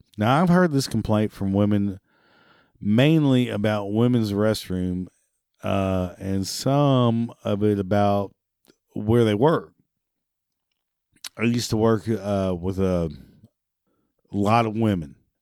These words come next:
and I would hear <laughs> stories about somebody is pissing in the garbage cans.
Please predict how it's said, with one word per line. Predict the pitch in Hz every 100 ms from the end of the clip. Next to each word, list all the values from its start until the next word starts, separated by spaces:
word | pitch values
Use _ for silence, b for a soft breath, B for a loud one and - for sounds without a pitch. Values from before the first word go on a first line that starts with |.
| -
and | 113
I | 123
would | 143
hear | 143 127
<laughs> |
stories | - - 147 160 139 110
about | 107 98 104 98 104 - _ _ _ _
somebody | - - 170 180 - 113 123 117
is | 107 -
pissing | - 131 - 135
in | 123
the | 127
garbage | 123 135 135 127
cans. | - 90 71 65 -